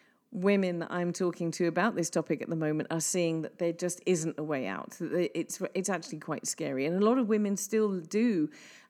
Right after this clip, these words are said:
uh, identify with the stigma of H R T being dangerous and, and, um, having all the implications of cancer and so on and so forth. So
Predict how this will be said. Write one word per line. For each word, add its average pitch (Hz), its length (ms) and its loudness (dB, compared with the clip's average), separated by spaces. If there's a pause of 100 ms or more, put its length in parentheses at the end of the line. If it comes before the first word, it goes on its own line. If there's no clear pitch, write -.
uh, 160 460 0
identify 185 500 2
with 165 140 0
the 170 80 0
stigma 180 360 -2
of 160 80 -2
H 180 260 -2
R 165 100 0
T 160 420 2 (460)
being 160 600 4 (440)
dangerous 175 840 4
and, 165 260 -4
and, 170 360 -2 (440)
um, 110 680 -4 (360)
having 190 340 2
all 180 120 4
the 185 100 2
implications 175 640 0
of 175 160 -2
cancer 175 600 -2
and 165 120 -4
so 165 200 -2
on 165 80 -2
and 165 120 -4
so 175 200 0
forth. 165 260 -6
So 185 180 4